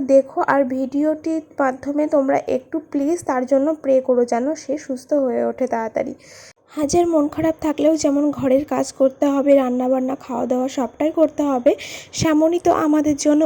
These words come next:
এই ভিডিও করাটাও একটা কাজ হয়ে উঠেছে। তো সেই কথা ভেবেই আবার শুরু করলাম। তো ভিডিও তো দেওয়ার ইচ্ছা ছিল প্রতিদিনই, কিন্তু মাঝখানে এরকম একটা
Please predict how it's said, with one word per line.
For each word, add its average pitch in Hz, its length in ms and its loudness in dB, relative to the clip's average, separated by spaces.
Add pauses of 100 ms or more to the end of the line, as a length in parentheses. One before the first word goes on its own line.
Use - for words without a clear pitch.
এই 294 140 4 (120)
ভিডিও 269 280 2 (100)
করাটাও 269 360 2 (120)
একটা - 200 -4 (160)
কাজ 254 180 0 (100)
হয়ে 269 180 6
উঠেছে। 247 400 2 (480)
তো 320 100 0
সেই 311 300 2
কথা 320 180 2 (100)
ভেবেই 277 280 4 (100)
আবার 262 180 2 (120)
শুরু 285 180 0 (100)
করলাম। 269 340 6 (540)
তো 311 60 2 (160)
ভিডিও 294 340 4
তো 392 140 4
দেওয়ার 302 260 6
ইচ্ছা 320 200 0
ছিল 311 240 0
প্রতিদিনই, 285 640 0
কিন্তু 285 240 0 (200)
মাঝখানে 277 420 -2 (120)
এরকম 269 260 4 (100)
একটা 285 140 -2